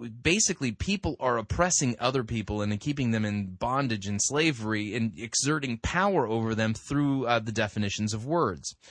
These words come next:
And so if you, you parents out there, uh, it, when you sit down with your children and you open up a, a, you know, a, a child, a children's book, you know, like Richard Scarry's, uh, Busy Town or something like that,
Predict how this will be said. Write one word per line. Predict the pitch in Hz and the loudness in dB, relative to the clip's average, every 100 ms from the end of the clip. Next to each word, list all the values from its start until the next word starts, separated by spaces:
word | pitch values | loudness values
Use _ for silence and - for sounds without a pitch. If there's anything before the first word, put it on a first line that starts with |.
| - - - 123 | -20 -20 -8 -2
And | 117 | 2
so | 113 147 127 113 | 4 4 4 2
if | 123 113 | 0 -2
you, | 127 156 147 | 0 -2 0
you | 131 120 | 0 0
parents | 101 156 151 107 - | 0 2 4 4 2
out | 98 95 - | 0 -2 -2
there, | 98 101 - - - 104 | 0 -2 -6 -20 -20 -2
uh, | 113 110 101 | 2 2 2
it, | 117 123 | -2 -4
when | 131 131 135 | 0 0 2
you | 151 | 2
sit | - 165 123 | 4 2 4
down | 135 139 | 4 6
with | 131 120 | 4 2
your | 127 | 0
children | - - 131 123 131 | 0 2 2 2 2
and | 123 123 | 2 2
you | 123 | 0
open | 117 131 139 | -2 -2 0
up | 117 113 | 0 0
a, | 107 101 - | -2 -2 0
a, | 110 - 95 | 0 0 -10
you | 98 | -8
know, | 113 - | -8 -2
a, | 120 107 - | -2 -2 -8
a | 120 | -4
child, | - - 120 131 135 | -4 -2 -2 0 0
a | 135 | 0
children's | - 147 135 127 120 | 0 0 0 0 0
book, | 110 123 - | 0 -2 0
you | 127 | -2
know, | 113 | 0
like | 117 107 | 0 0
Richard | 117 123 123 110 | -2 -2 -2 0
Scarry's, | - - 123 120 120 120 113 - | 0 2 2 2 2 0 0 2
uh, | 117 104 98 98 104 | 2 2 0 -4 -6
Busy | 117 135 139 | -2 0 0
Town | 123 135 127 127 | 0 2 4 2
or | |
something | 117 131 127 123 | 0 -2 0 -2
like | 123 | 0
that, | 127 127 | 2 0